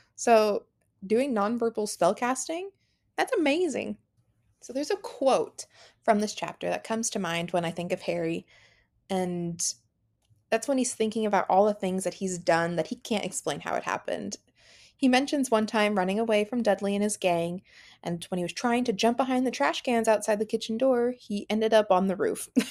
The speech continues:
<laughs> Quote, "Harry supposed that the wind must have caught him mid-jump." It's funny to look at how Harry is trying to rationalize what's happening to him with his Muggle knowledge, but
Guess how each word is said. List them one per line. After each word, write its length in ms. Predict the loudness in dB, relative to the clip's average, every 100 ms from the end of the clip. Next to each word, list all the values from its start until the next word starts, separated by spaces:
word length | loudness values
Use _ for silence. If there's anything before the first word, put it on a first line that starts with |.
| 2
<laughs> 60 | 0 0 _ _ _ _ _ -2
Quote, 320 | 4 4 4 -2
"Harry 340 | 2 4 4
supposed 580 | 2 2 4 4 2 -2
that 140 | -4
the 80 | 0
wind 280 | 2 2 2
must 220 | 0 -2
have 100 | -8
caught 280 | -4 -2 -2
him 280 | -4 -4 -2
mid-jump." 560 | -4 -2 -2 -2 -6 -18 _ _ _ _ -12
It's 160 | -12
funny 340 | -2 2 2 2
to 120 | 0
look 300 | 2 2 2
at 120 | 0
how 200 | 4 4
Harry 360 | 4 0 -2 -2
is 120 | -6
trying 260 | -6 -6 -4
to 80 | -4
rationalize 800 | -2 -2 -2 -2 -2 -2 -2 -4
what's 160 | -6
happening 420 | -8 -10 -8 -8 -6
to 120 | -4
him 120 | -4
with 120 | -2
his 140 | -2 0
Muggle 300 | 0 0 -4
knowledge, 580 | -4 -4 -4 -6 -12 _ _ _ _ _ _
but 300 | 4 4 0